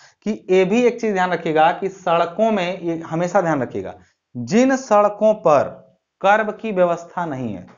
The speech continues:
देख अभी मैं बात करूंगा उस पर, लेन वगैरह पर, सड़क की लेन क्या होती है उस पर बात करेंगे।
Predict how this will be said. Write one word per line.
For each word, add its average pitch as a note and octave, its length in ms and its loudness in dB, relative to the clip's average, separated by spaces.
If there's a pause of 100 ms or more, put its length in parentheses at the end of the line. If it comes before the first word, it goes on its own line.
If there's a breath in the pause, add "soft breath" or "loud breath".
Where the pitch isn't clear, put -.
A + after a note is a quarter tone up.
(160)
देख C#3+ 180 -8
अभी D#3 180 -4
मैं E3+ 180 -4
बात D3+ 240 0
करूंगा A#2+ 260 -2
उस - 120 -10
पर, - 240 -12 (1000)
लेन C3 280 -2
वगैरह G#2 340 -2
पर, - 260 -12 (360 soft breath)
सड़क D#3 300 0
की D#3+ 60 -6
लेन C#3 240 -2
क्या A#2 120 -6
होती G#2 300 -6
है A#2+ 80 -4
उस C3 240 -10
पर B2+ 120 -2
बात G#2+ 260 -4
करेंगे। F2 280 -12